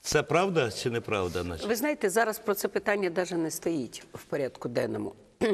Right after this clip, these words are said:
Speaker 2: Бо відверто, наша фракція давно говорила, що ми знаходимося в коаліції не тому, що ми підтримуємо дії уряду і повністю там по деяким питанням згодні з президентом. Ми розуміємо, що коли йде війна,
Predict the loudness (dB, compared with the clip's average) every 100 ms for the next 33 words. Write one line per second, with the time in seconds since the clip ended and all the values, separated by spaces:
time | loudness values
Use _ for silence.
0 | 2 0 -2 0 0 2 0 0 -8 -20
1 | -20 -20 _ _ _ _ -20 -20 0 0
2 | 2 0 0 -2 -2 -2 0 -2 -2 -2
3 | -2 -2 -4 -6 -4 -6 -6 -20 -16 -2
4 | 0 2 -2 0 0 0 -2 -2 -2 -2
5 | -4 -2 -2 -2 -2 -4 -4 -4 -4 -4
6 | -4 -2 -2 -4 -6 -8 -20 -12 -2 0
7 | 0 0 0 0 -2 -6 -10 -16 _ -4
8 | -4 -4 -4 -2 -2 -4 -6 -8 -8 -4
9 | 0 0 0 -6 -4 -2 -2 -4 -2 -4
10 | -2 -6 -4 -6 -4 -4 -6 -8 -12 -14
11 | -20 -6 -2 0 0 0 0 -4 -6 -4
12 | -2 -2 0 0 2 0 2 0